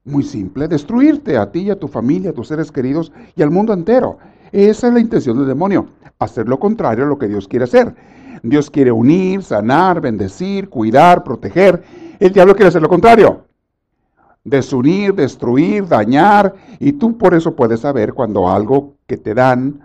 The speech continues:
o algo que te dicen, tú puedes saber si viene de Dios o viene del diablo. ¿Qué va a ser esto que me están diciendo? ¿Me va a unir más a Dios?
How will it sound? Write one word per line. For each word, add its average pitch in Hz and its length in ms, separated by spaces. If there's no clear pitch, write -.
o 90 160
algo 95 220
que 127 100
te 156 160
dicen, 147 500
tú 113 140
puedes 127 240
saber 120 260
si - 160
viene 98 240
de 143 140
Dios 143 440
o 104 100
viene 101 240
del 139 140
diablo. 196 540
¿Qué 143 100
va 165 100
a 165 40
ser 165 160
esto 165 200
que 160 100
me 139 80
están 151 200
diciendo? 143 540
¿Me 104 160
va 104 80
a 113 60
unir 120 240
más 117 200
a 127 60
Dios? 120 460